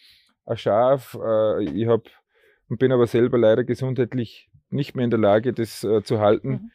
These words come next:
Speaker 1: Könnt ihr nicht meine Tiere aufnehmen? Und wahrscheinlich auch mit zunehmender Bekanntheit sind wir da eine, eine Anlaufstelle für Menschen geworden, die einfach ein Problem mit ihrem Tier haben.
Speaker 2: Mhm. Und kommt's oft vor, dass man sagt, es meldet sich jemand, der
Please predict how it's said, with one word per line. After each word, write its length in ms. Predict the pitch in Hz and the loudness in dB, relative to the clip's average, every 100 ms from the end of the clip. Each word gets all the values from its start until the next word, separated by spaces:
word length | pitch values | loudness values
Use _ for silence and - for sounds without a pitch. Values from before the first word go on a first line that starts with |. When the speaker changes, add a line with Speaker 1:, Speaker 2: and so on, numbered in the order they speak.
| _ | _
Speaker 1:
Könnt 300 | - 120 120 | -2 -2 0
ihr 60 | 127 | 0
nicht 400 | 120 104 - - - | 0 0 -6 -12 -2
meine 220 | 110 104 | 0 0
Tiere 300 | 127 110 92 | 2 4 6
aufnehmen? 500 | 98 101 98 92 87 _ _ _ _ _ _ - | 4 2 0 -2 -6 _ _ _ _ _ _ -12
Und 160 | 110 | -2
wahrscheinlich 420 | 110 107 117 117 | 0 2 2 4
auch 120 | 110 110 | 2 2
mit 240 | 110 - | -6 -8
zunehmender 560 | - 147 143 131 120 113 | -4 -2 0 -2 0 0
Bekanntheit 760 | 117 110 101 110 135 131 _ _ _ _ _ _ _ _ _ _ _ - | -2 -4 -6 -2 -2 -4 _ _ _ _ _ _ _ _ _ _ _ -8
sind 220 | 120 95 | -6 -2
wir 160 | 123 | 0
da 240 | 120 117 113 | 2 2 2
eine, 220 | 113 110 | 0 0
eine 200 | 110 90 | -2 -2
Anlaufstelle 560 | 107 135 117 - 107 110 | 0 2 0 0 -2 0
für 120 | 120 | 0
Menschen 400 | 107 113 - 143 | 0 -2 -4 -2
geworden, 420 | 135 123 127 135 - _ _ _ _ | 0 4 2 0 -8 _ _ _ _
die 80 | 131 | 0
einfach 220 | 127 127 127 | 2 0 0
ein 80 | |
Problem 380 | - 117 117 127 | -2 0 0 0
mit 120 | 131 | 0
ihrem 180 | 127 127 | 0 -2
Tier 200 | 113 139 | 0 0
haben. 240 | 107 87 87 _ | 0 -2 -8 _
Speaker 2:
Mhm. 260 | 226 180 220 - - - - | -14 -12 -16 -18 -20 -20 -10
Und 240 | 233 - | -10 -8
kommt's 360 | - 220 233 196 | -8 -6 -6 -6
oft 220 | 214 - | -8 -8
vor, 200 | - 208 | -6 -6
dass 140 | 208 208 | -6 -8
man 80 | |
sagt, 200 | 202 196 | -10 -10
es 240 | 208 190 - 240 254 220 | -12 -12 -18 -16 -12 -6
meldet 340 | 208 208 208 | -2 0 -2
sich 140 | - 208 | -2 0
jemand, 500 | 202 208 208 - - | 0 0 -4 -6 -2
der 260 | 196 185 | 0 0